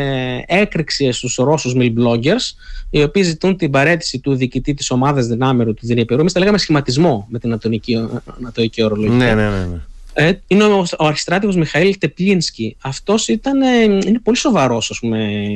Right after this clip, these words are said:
Speaker 1: Ρώσος, ε, στρατιωτικός, από τους ικανότερους θα λέγαμε, αλλά ιδού που έσκασε στα χέρια του η αποτυχία. Ε, και αυτός είναι και ο διοικητής των ρωσικών αερομεταφερόμενων μεταρχ-, μεραρχιών, δηλαδή είναι και το αντικείμενό του.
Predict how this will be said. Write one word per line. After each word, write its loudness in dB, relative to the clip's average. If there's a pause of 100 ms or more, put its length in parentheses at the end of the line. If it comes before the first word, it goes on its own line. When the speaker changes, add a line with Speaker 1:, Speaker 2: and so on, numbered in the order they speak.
(160)
Speaker 1:
Ρώσος, 0
ε, -4 (280)
στρατιωτικός, -2 (200)
από -4
τους -6
ικανότερους 2
θα -2
λέγαμε, 0 (140)
αλλά 2
ιδού 2
που 0
έσκασε 0
στα -8
χέρια 0
του -2
η 4
αποτυχία. 0 (480)
Ε, 2
και -4
αυτός -2
είναι 2
και 2
ο 4
διοικητής 0
των 2
ρωσικών -2
αερομεταφερόμενων -2
μεταρχ-, -8
μεραρχιών, -2
δηλαδή -2
είναι 4
και -4
το 0
αντικείμενό 2
του. -10